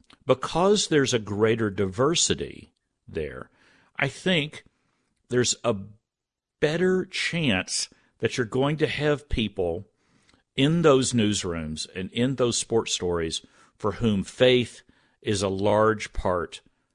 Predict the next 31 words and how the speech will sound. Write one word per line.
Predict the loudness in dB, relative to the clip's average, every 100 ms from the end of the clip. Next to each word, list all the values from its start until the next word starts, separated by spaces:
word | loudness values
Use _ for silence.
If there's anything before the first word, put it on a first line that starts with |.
| _ _ _ -20
of | -8
who | -2 2
they | 2
are | 2 2 2 0
and | -4 -4
what | -6 -4
they | -6
do. | -2 0 0 -2 -8 _ -20 _
And | -2 0 0 -6 -16
to | -8
be | -6
blunt | 0 2 2
about | 2 2 0
it, |
this | 0 -4
is | -4
particularly | -6 -8 -6 -6 -4 -2 -4
true | -2 2 2 2 -2 _ _ _ _ _ _ _
of | 0 2 2 0 -6 _ -8
men | 0 2
and | 2 2
women | 0 0
who | 0
have | -2 -2
grown | -2 0 0
up | -2 -4 -8
in | -6
the | -4
African | -4 -6 -10
American | -8 -8 -8 -12
church. | -14 -12 -12 -14 -20